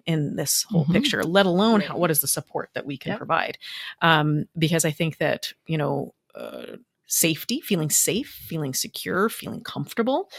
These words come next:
Speaker 1: is, is, is a lot of that. And so we kind of said, "Okay, well, where do we even sit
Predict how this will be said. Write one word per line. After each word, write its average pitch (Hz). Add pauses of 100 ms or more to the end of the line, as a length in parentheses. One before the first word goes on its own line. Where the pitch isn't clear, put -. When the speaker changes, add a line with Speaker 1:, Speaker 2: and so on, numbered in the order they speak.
(260)
Speaker 1:
is, 151
is, 151
is 165
a 160
lot 147
of 190
that. 269
And 175
so 156
we 156
kind 156
of 156
said, 156
"Okay, 160
well, 156 (380)
where 175
do 175
we 180
even 165
sit -